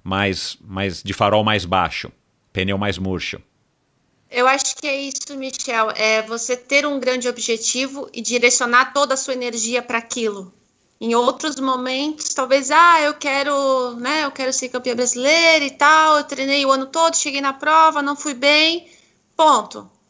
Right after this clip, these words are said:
Speaker 2: Qual é o meu próximo ou outro, outro grande objetivo? Eu acho que eu preciso ter esse norte muito bem definido e direcionar toda a minha energia pra aquilo. Isso é uma, é isso,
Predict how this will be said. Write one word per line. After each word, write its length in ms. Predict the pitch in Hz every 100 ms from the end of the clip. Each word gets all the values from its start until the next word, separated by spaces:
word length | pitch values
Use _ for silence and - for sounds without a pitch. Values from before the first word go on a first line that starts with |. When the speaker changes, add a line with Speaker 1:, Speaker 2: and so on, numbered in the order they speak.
| _ _ _ _
Speaker 2:
Qual 160 | 349 381
é 120 | 349
o 40 |
meu 120 | 294
próximo 460 | 285 285 277 - 269
ou 100 | 247
outro, 440 | 262 254 269 233 -
outro 380 | 226 277 294 269
grande 300 | 254 254 240
objetivo? 560 | 240 233 240 - 226 226
Eu 20 |
acho 160 | 247
que 60 | -
eu 40 |
preciso 360 | - - 320 311
ter 140 | -
esse 260 | 311 - 302
norte 560 | 269 247 285 - - 277
muito 280 | 285 294
bem 260 | 226 254 262
definido 800 | 254 262 233 226 247 277 403 - _ _ - - _
e 1040 | 247 262 269 269 269 269 269 269 262 - -
direcionar 720 | 220 277 320 - 302 311 330
toda 240 | 339 339 339
a 20 |
minha 140 | 320
energia 520 | 311 302 285 269 294 302
pra 220 | 311 294
aquilo. 500 | 294 285 254 214 - _ _ 254
Isso 240 | - 302
é 40 |
uma, 240 | 285 285 -
é 140 | 254
isso, 140 | 285